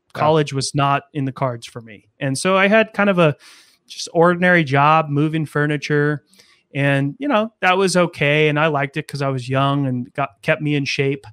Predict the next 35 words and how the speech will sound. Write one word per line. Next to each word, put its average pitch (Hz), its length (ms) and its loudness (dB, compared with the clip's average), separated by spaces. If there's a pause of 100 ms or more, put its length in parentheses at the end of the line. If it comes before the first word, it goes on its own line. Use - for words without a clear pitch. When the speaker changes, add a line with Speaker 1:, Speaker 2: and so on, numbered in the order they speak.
(240)
Speaker 2:
<laughs> - 140 -8
you 170 140 -2
know, 180 320 2
Speaker 1:
<laughs> 123 380 -2
Speaker 2:
um, 147 380 2 (300)
but 180 280 4 (480)
was 160 160 -4
not 202 200 2
gonna 185 140 0
be 170 100 -2
able 160 120 2
to 156 60 0
make 156 200 -2
a 135 80 -4
career 135 420 -4
out 113 160 -14
of 113 60 -14
that 120 260 -10
or 120 140 -12
have 147 180 0
a 127 60 -4
family 139 600 -4
or 117 140 -12
buy 143 200 2
a 131 60 4
house 123 440 -2
or 123 60 -8
do 160 180 -4
any 165 140 0
of 143 100 -2
these 135 180 -6
things 139 240 -4
that 127 80 -8
we, 123 120 -6
you 123 120 -6